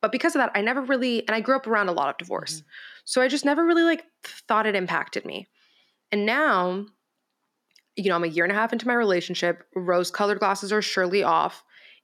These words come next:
Speaker 1: and we've, like, you know, gotten into conversations that have been really indicative of, like, "Okay, are we gonna f-, are we fighting for each other here?
Speaker 2: Mm.
Speaker 1: Like, are we gonna fight for the relationship?" And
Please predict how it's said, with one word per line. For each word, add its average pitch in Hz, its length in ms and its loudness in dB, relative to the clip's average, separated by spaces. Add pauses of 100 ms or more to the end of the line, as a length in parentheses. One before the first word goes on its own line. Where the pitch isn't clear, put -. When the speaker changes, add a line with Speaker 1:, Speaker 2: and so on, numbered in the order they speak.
(160)
Speaker 1:
and 190 560 0 (260)
we've, 214 380 0 (300)
like, 196 440 -2
you 196 120 -4
know, 185 240 0 (200)
gotten 202 400 2
into 202 280 0
conversations 196 880 0
that 196 80 2
have 170 260 -4
been 165 380 0
really 175 680 0
indicative 214 680 2
of, 170 180 0
like, 160 380 0 (1080)
"Okay, 214 180 0
are 196 120 4
we 196 120 2
gonna 208 180 2
f-, - 220 -12
are 208 120 2
we 226 100 4
fighting 180 480 0
for - 220 -2
each - 180 -6
other - 220 -6
here? 202 220 -6
Speaker 2:
Mm. 180 380 -10 (1040)
Speaker 1:
Like, 190 80 0
are 202 80 4
we 214 80 4
gonna 233 140 2
fight 202 240 0
for 185 80 -4
the 170 100 0
relationship?" - 640 -6 (720)
And 208 440 0